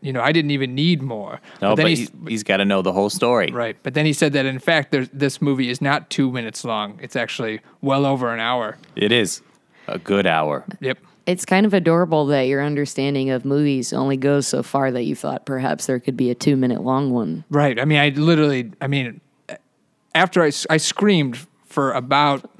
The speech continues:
Speaker 1: twenty minutes when, uh, on the initial showing of what that was.
Speaker 2: Mm-hmm.
Speaker 1: And once I got over the technology of it, uh, then I was able to embrace the fact that these narratives could come through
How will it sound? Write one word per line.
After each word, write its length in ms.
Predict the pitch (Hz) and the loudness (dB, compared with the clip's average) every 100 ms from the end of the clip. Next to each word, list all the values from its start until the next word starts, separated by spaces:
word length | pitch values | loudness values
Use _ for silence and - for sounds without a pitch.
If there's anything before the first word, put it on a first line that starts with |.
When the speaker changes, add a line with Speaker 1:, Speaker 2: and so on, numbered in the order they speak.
| - - _ _ - | -20 -20 _ _ -4
Speaker 1:
twenty 320 | 165 170 160 | 2 4 4
minutes 400 | 147 151 117 - | 2 2 0 -6
when, 320 | 139 127 123 - | -8 -8 -14 -6
uh, 180 | 135 139 | -4 -2
on 160 | 147 143 | -2 0
the 80 | |
initial 380 | 139 147 147 143 | 0 0 0 -2
showing 460 | 127 156 143 135 120 | -2 0 0 -2 -4
of 120 | 117 | -2
what 280 | 135 120 131 | -4 -4 -4
that 340 | 123 127 - | -4 -4 -6
was. 440 | 127 131 139 156 - | -4 0 0 -2 -4
Speaker 2:
Mm-hmm. 280 | 117 135 143 | 0 2 2
Speaker 1:
And 80 | 139 | 2
once 140 | 151 | 2
I 100 | 160 | 4
got 160 | 156 151 | 4 2
over 500 | 147 170 160 151 143 | 4 4 6 4 2
the 160 | 131 123 | 0 -2
technology 840 | - 156 - 139 139 139 113 107 | 0 0 2 2 2 0 -2 -6
of 180 | 107 107 | -6 -6
it, 120 | 101 _ - - _ - | -10 _ -20 -20 _ -8
uh, 240 | 110 107 | -4 -2
then 280 | 117 135 127 | 0 -2 0
I 100 | 120 | -2
was 140 | 120 | -2
able 180 | 123 120 113 | -4 -4 -6
to 60 | 117 | -6
embrace 380 | 139 131 139 - | -4 0 -2 -2
the 80 | 123 | -4
fact 240 | 135 127 | -2 -2
that 120 | 123 | -4
these 180 | 131 117 | -6 -4
narratives 540 | 143 147 170 131 113 - | 0 4 4 2 -2 -6
could 180 | 123 | -8
come 200 | - 123 | -6 -6
through 480 | 117 131 147 139 117 | -4 -2 0 0 -4